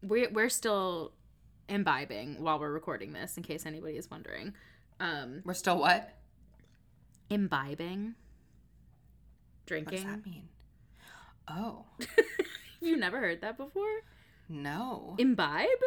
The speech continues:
Speaker 1: I M B I B E?
Speaker 2: No.
Speaker 1: Wow.
Speaker 2: Wow.
Speaker 1: Hmm.
Speaker 2: New word added to Ashley's vocabulary. I don't, I still don't even know what you said. I'm gonna have to look it up after this.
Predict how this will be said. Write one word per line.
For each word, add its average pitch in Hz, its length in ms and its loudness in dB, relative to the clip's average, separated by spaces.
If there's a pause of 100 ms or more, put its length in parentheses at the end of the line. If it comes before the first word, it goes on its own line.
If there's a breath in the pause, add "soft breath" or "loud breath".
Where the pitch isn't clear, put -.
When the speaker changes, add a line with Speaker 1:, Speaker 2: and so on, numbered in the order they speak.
(160)
Speaker 1:
I 196 220 4
M 185 300 -2
B 175 200 -2
I 165 180 -4
B 170 120 -8
E? 170 300 -6 (1200)
Speaker 2:
No. 160 720 -4 (1900 loud breath)
Speaker 1:
Wow. 196 1200 8 (1700)
Speaker 2:
Wow. 180 720 12 (280)
Speaker 1:
Hmm. 403 220 2 (880)
Speaker 2:
New 302 260 6
word 269 240 12
added 226 300 8
to 208 80 6
Ashley's 247 420 8
vocabulary. 196 840 4 (200)
I 240 80 12
don't, 262 220 10
I 262 80 6
still 339 220 4
don't 277 180 4
even 226 160 0
know 214 100 4
what 208 140 4
you 208 80 -2
said. 185 280 6
I'm 180 160 2
gonna 190 140 2
have 202 120 2
to 190 60 -2
look 202 140 0
it 196 80 2
up - 140 2
after 185 260 -2
this. - 320 -6